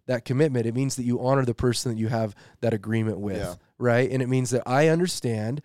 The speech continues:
Speaker 1: that you're, that, that my time's valuable, but clearly yours is as well.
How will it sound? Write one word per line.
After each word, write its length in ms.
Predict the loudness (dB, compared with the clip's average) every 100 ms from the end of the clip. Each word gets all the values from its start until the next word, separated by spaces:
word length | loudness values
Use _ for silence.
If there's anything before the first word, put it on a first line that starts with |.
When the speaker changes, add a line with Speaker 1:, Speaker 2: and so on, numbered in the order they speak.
| _ _ _ _
Speaker 1:
that 100 | -4
you're, 380 | 0 2 2 -2 _ _ _
that, 100 | -6 -2
that 120 | 0
my 180 | 4 4
time's 320 | 4 2 0
valuable, 520 | 0 -2 -2 -2 -2
but 180 | -4 -8
clearly 340 | -2 2 4 4
yours 320 | 4 2 2
is 160 | -2
as 160 | -4 -6
well. 320 | -4 -4 -8